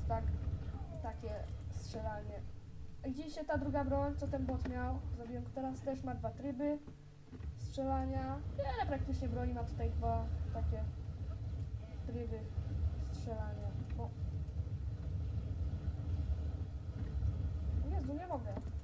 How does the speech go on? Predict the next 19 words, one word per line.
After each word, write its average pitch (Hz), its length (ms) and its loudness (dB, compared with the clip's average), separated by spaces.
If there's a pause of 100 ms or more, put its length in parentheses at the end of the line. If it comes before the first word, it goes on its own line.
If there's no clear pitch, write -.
(1120)
No 262 60 -2
jeszcze 277 200 2
jeden 285 320 4
kill, 277 240 0
no. 254 140 0 (580)
Muszę 285 200 -4
jakoś 240 240 -4
zdobyć, 247 480 -2
bo 240 220 -2 (440)
przegrać 277 400 4
z - 20 -2
botami 294 680 4
to - 320 -2 (840)
troszkę 240 280 0
wstyd. 320 520 0 (920)
Mogłem 254 240 4
trochę 269 240 4
poćwiczyć 262 480 0
przed 214 220 -2